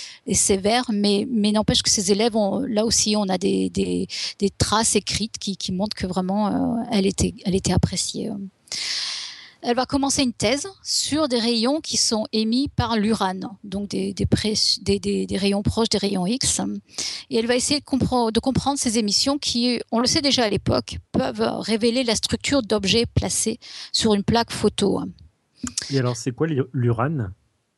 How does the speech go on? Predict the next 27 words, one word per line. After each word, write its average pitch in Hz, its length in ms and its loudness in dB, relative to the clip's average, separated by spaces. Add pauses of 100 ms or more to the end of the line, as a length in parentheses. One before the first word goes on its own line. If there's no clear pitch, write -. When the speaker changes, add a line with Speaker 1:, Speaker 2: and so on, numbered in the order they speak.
(300)
Speaker 1:
Ah 254 100 0
bah 233 140 4
c'est, 233 360 -2
alors 185 280 0
là, 220 280 2
euh, 208 160 2
je 190 160 0
pense - 220 2
que - 80 2
c'est 196 160 2
un 180 120 0
con-, 202 200 -4 (160)
un, 190 540 -2
un 190 260 0
composé 202 340 2
chimique 202 320 0
pro-, 202 280 2
proche - 280 0
de 196 60 -2
l'uranium, 190 720 0 (100)
euh, 170 240 -6
j'imagine. 180 560 0 (1400)
Mais, 196 380 4
euh, 165 140 4
je 180 100 2
sais - 160 2
pas. - 140 0